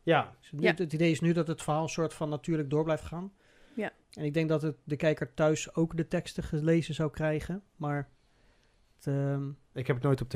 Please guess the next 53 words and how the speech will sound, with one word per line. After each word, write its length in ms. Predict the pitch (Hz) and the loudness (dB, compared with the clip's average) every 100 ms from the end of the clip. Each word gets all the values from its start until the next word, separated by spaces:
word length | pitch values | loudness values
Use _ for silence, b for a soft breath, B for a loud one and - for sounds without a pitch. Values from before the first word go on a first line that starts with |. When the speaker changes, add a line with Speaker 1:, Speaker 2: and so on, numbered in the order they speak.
| 107 | 0
Speaker 1:
V 40 | |
Speaker 3:
Ja, 200 | 117 285 | 4 4
het 100 | 254 | 4
Speaker 1:
gezien, 80 | 240 143 | 2 0
Speaker 3:
stond, 220 | 240 233 | 0 0
Speaker 1:
dus 80 | - | -4
Speaker 3:
vol-, 100 | 220 | -6
volgens 240 | 233 226 | -2 0
mij 120 | 233 220 | 0 0
kwam 160 | 220 | 0
het 120 | 220 | -2
onder 240 | - 220 214 | -2 -2 -2
in 120 | 202 | 0
beeld 240 | 196 208 | -2 -2
of 100 | 220 | -6
zo. 180 | - 190 | -8 -2
Speaker 2:
Ah, 180 | 185 190 | 2 2
oké, 220 | 170 120 139 | 2 -4 -4
ja. 120 | 135 | -4
Speaker 3:
Ja. 120 | 196 _ _ _ _ _ _ _ _ _ _ _ _ _ _ | -6 _ _ _ _ _ _ _ _ _ _ _ _ _ _
Speaker 2:
Dus, 100 | 147 | 0
Speaker 3:
Ja. 40 | |
Speaker 2:
maar 100 | 190 | 4
dat, 80 | 202 | 4
Speaker 1:
Oké. 100 | 202 | 4
Speaker 2:
ja, 80 | 202 | 4
dat 140 | 156 | 2
was 160 | 156 147 | -4 -4
ook 80 | - | -2
wel 120 | 202 | 0
leuk 180 | 190 175 | 0 0
eigenlijk. 540 | 160 160 151 143 - | -6 -6 -6 -8 -6
Ehm, 300 | 151 143 135 | -4 -2 -4
dat 680 | 139 - _ _ _ _ - | -6 -12 _ _ _ _ -14
was 80 | 147 | -12
een 60 | |
stukje... 340 | 147 156 - 151 | -10 -10 -4 -2
Ja, 240 | 147 170 | 0 -2
het 100 | 143 | -2
Speaker 3:
Ja, 60 | 240 | 0
Speaker 2:
was, 80 | 220 | 0
Speaker 3:
wij 100 | 202 | 2
Speaker 2:
was 80 | |
wel 100 | 214 | 2
Speaker 3:
zaten 180 | 214 202 | 2 2
Speaker 2:
echt 80 | 190 | 2
Speaker 3:
daar 80 | 185 | 0
Speaker 2:
een 40 | |
Speaker 3:
als, 160 | 190 - | -2 -2
eh, 60 | 127 | 0
Speaker 2:
theater, 380 | 151 185 180 160 | 0 -2 -2 0
eh, 60 | |
Speaker 3:
klapvee. 540 | 156 151 147 262 240 | 0 0 0 0 -2